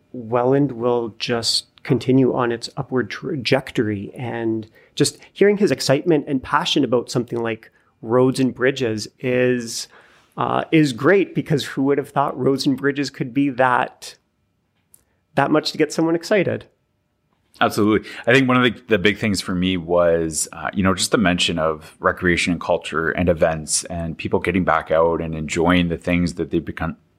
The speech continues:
Speaker 2: so accustomed to, uh, to doing, you know, especially in the spring and summer seasons. And,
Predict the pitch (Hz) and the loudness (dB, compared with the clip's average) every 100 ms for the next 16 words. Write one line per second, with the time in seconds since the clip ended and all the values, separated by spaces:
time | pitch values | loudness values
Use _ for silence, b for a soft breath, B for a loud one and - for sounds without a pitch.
0 | - - 95 - 95 - 87 80 87 80 | -6 0 0 0 -2 0 -2 0 2 0
1 | - B B B B - 65 - 104 90 | -2 B B B B -4 -2 0 0 2
2 | 117 120 90 90 85 - 85 95 82 - | 4 4 2 2 0 0 -2 -2 -2 -2
3 | 92 87 80 92 85 80 80 73 67 73 | -2 -2 -2 -2 -2 -4 -6 -8 -10 -14
4 | 76 73 | -14 -16